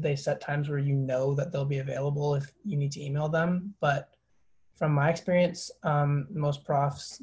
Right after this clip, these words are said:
that, all the profs that I've had for online s-, courses have just been totally fine with you sending them an email saying,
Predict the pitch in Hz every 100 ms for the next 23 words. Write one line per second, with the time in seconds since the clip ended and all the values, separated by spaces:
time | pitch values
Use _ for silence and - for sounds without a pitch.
0 | 180 - - - 147 147 143 143 - 143
1 | 139 - 139 139 151 143 143 139 139 135
2 | 139 139 - - - - - - - 139
3 | 143 139 139 - 139 135 143 147 139 -
4 | _ _ _ _ _ _ _ - _ 170
5 | 160 147 143 - 165 151 147 151 143 147
6 | 143 139 - 156 151 143 147 143 143 143
7 | 147 147 147 143 - 143 143 143